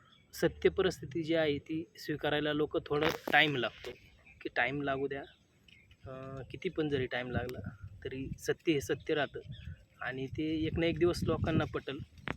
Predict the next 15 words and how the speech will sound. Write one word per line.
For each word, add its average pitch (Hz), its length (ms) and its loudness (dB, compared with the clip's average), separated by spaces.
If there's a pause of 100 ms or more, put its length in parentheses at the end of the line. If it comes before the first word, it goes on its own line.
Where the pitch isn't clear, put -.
(100)
आपलाही 147 400 -2
चॅनल 143 320 -2
भरपूर 131 340 -6
चांगल्या 131 340 -4
पद्धतीने 127 420 -8
ग्रोथ 123 320 -8
करेल - 400 -12 (360)
आणि 131 260 -6
एक 131 100 -6
दिवस 135 280 -4
आपण 135 300 -2
पण 143 500 -2 (1000)
चांगल्या 139 360 4
पद्धतीने 139 840 -2 (840)
मोठा 127 600 0